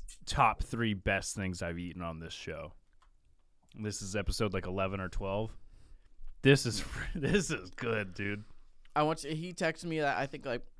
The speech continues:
Speaker 2: a week or two, and today I was like, "Let me try those for lunch really fast to make sure, like, they're good enough." And I ate it for lunch, and I was like, "Damn,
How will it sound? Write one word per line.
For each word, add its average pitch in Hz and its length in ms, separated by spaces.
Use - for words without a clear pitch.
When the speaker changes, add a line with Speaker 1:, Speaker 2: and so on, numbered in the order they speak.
Speaker 2:
a 127 80
week 127 260
or 120 60
two, 104 400
and 110 400
today 135 260
I 131 80
was 127 120
like, 117 240
"Let 160 200
me 214 80
try 175 240
those 151 180
for 135 140
lunch 127 360
really 113 220
fast 110 300
to 120 60
make 117 160
sure, 123 200
like, 104 240
they're 127 160
good 135 120
enough." 131 160
And 120 100
I 135 100
ate 147 140
it 139 100
for 135 120
lunch, 117 260
and 117 60
I - 20
was 110 60
like, 98 160
"Damn, 101 420